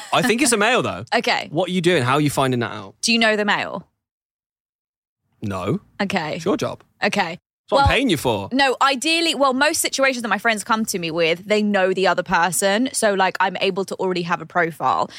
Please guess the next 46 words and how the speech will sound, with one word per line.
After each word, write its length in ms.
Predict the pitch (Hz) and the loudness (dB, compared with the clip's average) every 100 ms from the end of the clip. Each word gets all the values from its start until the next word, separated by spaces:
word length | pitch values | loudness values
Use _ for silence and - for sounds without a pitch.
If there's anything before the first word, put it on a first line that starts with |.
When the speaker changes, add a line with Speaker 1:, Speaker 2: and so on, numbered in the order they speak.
| - | -8
Speaker 2:
So 100 | 151 | 0
Speaker 1:
Mm. 40 | 226 | 0
Speaker 2:
I'm 100 | 208 | 0
digging 340 | 240 220 220 | -2 -2 -2
into 220 | 196 196 | -2 -2
that 180 | 190 175 | 0 -2
profile. 380 | - 170 170 156 | -2 -6 -2 0
Speaker 1:
Okay, 120 | 160 | 2
Speaker 2:
If 60 | 139 | 2
Speaker 1:
I 60 | |
know 200 | 131 151 | 4 2
who 120 | 151 143 | 2 2
the 100 | 120 | 2
person 380 | 120 113 98 | 2 0 -2
is 160 | 95 98 | -6 -4
now. 160 | 104 98 | -4 -2
Go. 100 | 226 | 0
Speaker 2:
Okay, 220 | 233 208 - | 0 0 -2
Instagram 480 | 277 - 294 285 | -4 -2 0 0
is 100 | 254 | -2
great. 340 | - 196 - - | -2 0 -2 -4
First, 280 | - 269 277 | 0 0 0
what 120 | 254 | -6
you 80 | 226 | -4
do 180 | 220 208 | -2 -2
is 160 | 180 | -2
if 160 | 196 - - | -6 -8 -4
Speaker 1:
It's 140 | 123 | 0
Speaker 2:
check 140 | 240 | 2
Speaker 1:
a 40 | 127 | 2
guy 120 | 143 | 2
she 120 | 147 | 2
met 140 | 156 143 | 0 2
in 80 | 156 | 0
the 60 | |
gym. 380 | 120 120 117 117 | 2 2 4 4
They're 100 | 113 | 2
having 120 | 107 | 0
a 40 | 104 - - | -2 -4 -2
fucking 100 | 147 | 0
good 160 | 139 127 | 0 0
time. 340 | 120 113 110 | 2 2 0
He, 180 | 120 117 _ _ | -4 -8 _ _
she's 360 | - - 180 165 | -4 0 2 0
squatting. 640 | - 139 135 - 123 123 | 2 2 2 2 2 2
Speaker 2:
Yeah. 340 | 120 185 185 | 0 0 0